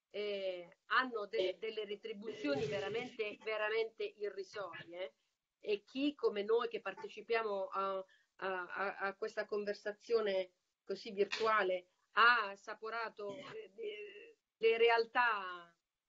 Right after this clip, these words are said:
mm, che esistono all'estero, a partire dalla stessa realtà americana, e sentire qual è il salario d'ingresso di un neolaureato è un inci-, è un chiarissimo incentivo a, alla migrazione dei cervelli.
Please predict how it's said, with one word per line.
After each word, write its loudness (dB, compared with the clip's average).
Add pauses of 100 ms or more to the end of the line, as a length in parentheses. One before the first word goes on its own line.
(420)
mm, -14
che -2
esistono 0
all'estero, 2
a -10
partire -6
dalla -6
stessa -6
realtà -4
americana, -2
e -16
sentire -4
qual 0
è -4
il -8
salario -2
d'ingresso -6
di -12
un -4
neolaureato -4 (1040)
è 8
un 2
inci-, -8
è -4
un -8
chiarissimo -6
incentivo -4 (140)
a, -2
alla -2
migrazione -4
dei -8
cervelli. -12